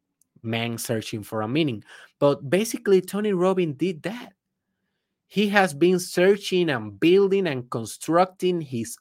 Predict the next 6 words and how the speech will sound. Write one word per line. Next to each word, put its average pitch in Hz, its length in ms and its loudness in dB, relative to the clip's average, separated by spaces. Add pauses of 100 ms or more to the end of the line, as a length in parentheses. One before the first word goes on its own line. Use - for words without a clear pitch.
meaning 135 1120 -2 (560)
since 135 640 -2
he 202 320 0
left 185 600 2
his 147 340 -4
home 196 600 4